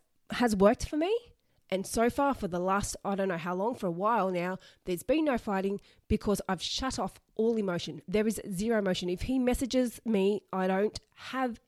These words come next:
any reaction. And this is one thing that we all need to get to, a point like that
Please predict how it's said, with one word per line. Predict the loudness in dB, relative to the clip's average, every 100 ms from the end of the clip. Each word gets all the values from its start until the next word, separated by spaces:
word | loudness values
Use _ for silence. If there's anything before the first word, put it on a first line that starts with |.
| -2
any | 0 0 -2 -4
reaction. | -4 -2 -4 -8 -12 -14 -20 _ _ -6
And | -4 0
this | 0 -2 -4
is | -4 -4
one | 0 0 0
thing | -2 -2 -2
that | -6 -8 -12 _ _ -6
we | -2 2
all | 4 6
need | 4 2
to | 0
get | -2 -2 -2 -4
to, | -4 -2 -4 -6 _ _ -8
a | -6
point | -2 -2 0 0 -2 _ _ _ _
like | 0 2 2 0
that | -8 -8 -8 -12